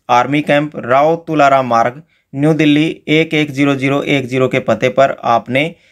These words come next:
या तो आपने स्पीड पोस्ट या रजिस्टर्ड डाक या साधारण डाक के माध्यम से भेज देना है। और जिस लिफाफे के अंदर आपने ये अपना एप्लीकेशन फॉर्म इस पते पर भेजना है, उस लिफाफे के ऊपर आप "Application for the post of M T S F I" वाला ज़रूर लिखें। आपका जो, अ,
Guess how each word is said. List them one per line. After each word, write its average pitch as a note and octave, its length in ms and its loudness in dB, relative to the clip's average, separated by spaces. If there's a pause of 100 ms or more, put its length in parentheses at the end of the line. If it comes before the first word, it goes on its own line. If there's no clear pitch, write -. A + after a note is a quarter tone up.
(280)
या D3 180 2
तो F3 140 -4
आपने D#3+ 480 0 (320)
स्पीड D3 300 -2
पोस्ट E3 340 0
या C#3 140 2
रजिस्टर्ड C3 440 0
डाक D3 240 0
या C#3+ 80 -4
साधारण C#3 420 2
डाक C3 180 2
के C3+ 100 -4
माध्यम A#2 280 -2
से C#3+ 140 -6
भेज B2+ 220 0
देना G#2+ 220 -4
है। G2 160 -8 (380)
और E3 160 0
जिस G3+ 260 0
लिफाफे E3+ 440 0
के G3 100 -2
अंदर F3 240 4
आपने D3+ 280 0
ये D3+ 60 0
अपना C#3+ 260 0
एप्लीकेशन C3+ 440 -6
फॉर्म B2+ 340 0
इस D3 140 -4
पते C3 260 -2
पर B2+ 140 2
भेजना A#2+ 320 -2
है, A2+ 120 0 (300)
उस E3+ 200 -2
लिफाफे E3 380 2
के E3+ 100 -2
ऊपर D#3 220 2
आप C#3+ 140 0
"Application D3+ 600 -2
for C3+ 180 2
the C3 120 2 (100)
post C#3 200 -6
of C#3+ 280 -2
M A#2+ 120 -4
T - 0 -
S C3+ 220 0
F B2 120 -2
I" A#2 100 4
वाला A#2 200 4
ज़रूर B2 320 0
लिखें। G#2+ 360 -6 (760)
आपका D#3+ 340 2
जो, F#3 160 2
अ, - 1200 -4